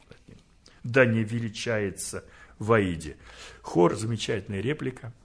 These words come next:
Лишен мыслей. То есть, помните, Хор умел прогонять ненужные думы, а теперь он всяких мыслей лишен.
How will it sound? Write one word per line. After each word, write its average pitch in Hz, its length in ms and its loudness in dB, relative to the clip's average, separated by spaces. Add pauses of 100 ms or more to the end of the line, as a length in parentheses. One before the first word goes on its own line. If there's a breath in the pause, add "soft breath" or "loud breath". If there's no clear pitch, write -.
(680 soft breath)
Лишен 196 600 6 (120)
мыслей. 110 720 0 (1500 soft breath)
То - 100 -6
есть, 104 140 -4
помните, 175 360 0
Хор 175 280 4
умел 143 300 4
прогонять 127 560 0
ненужные 117 520 2
думы, 165 460 6 (1040)
а 113 80 -2
теперь 165 300 2
он 143 60 2
всяких 180 440 0
мыслей 127 400 -8 (380 soft breath)
лишен. 90 480 -4